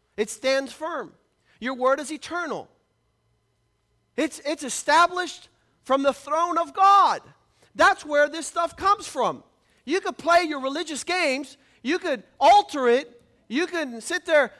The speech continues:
I, I was talking to a guy yesterday at breakfast, and our brother Louis was there. And I said,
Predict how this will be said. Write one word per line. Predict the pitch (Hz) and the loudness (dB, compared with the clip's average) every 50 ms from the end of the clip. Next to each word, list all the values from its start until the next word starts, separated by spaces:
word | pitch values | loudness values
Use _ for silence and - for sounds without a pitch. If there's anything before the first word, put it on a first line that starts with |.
| _ _ - | _ _ -2
I, | 226 240 | -2 0
I | - 240 | 0 0
was | 247 254 233 - | -2 -2 -4 -4
talking | 277 302 311 277 302 277 | -4 -4 -4 -4 -6 -8
to | - 269 254 | -6 -4 -4
a | 240 | -2
guy | 214 262 277 285 | 0 0 0 0
yesterday | 277 247 277 320 320 - - 277 233 226 220 | 0 0 0 -2 -2 -4 -6 -6 -4 -4 -4
at | 226 214 | -4 -6
breakfast, | 185 254 294 311 302 - - 185 165 - - | -4 -2 -2 -2 -2 -4 -8 -12 -12 -10 -10
and | 180 170 160 170 | -10 -10 -8 -8
our | 180 185 | -8 -8
brother | 180 233 240 240 233 | -6 -6 -4 -4 -4
Louis | 226 247 277 277 262 | -4 -6 -8 -8 -8
was | 247 226 202 202 | -8 -8 -6 -2
there. | 269 285 294 269 196 147 - - _ _ _ - - - - - _ _ _ _ _ _ - | 0 0 0 0 -2 -4 -8 -12 _ _ _ -20 -20 -20 -20 -20 _ _ _ _ _ _ -6
And | 196 226 | -2 -2
I | 254 | -2
said, | 247 - 294 294 285 262 240 | 0 2 4 4 4 2 0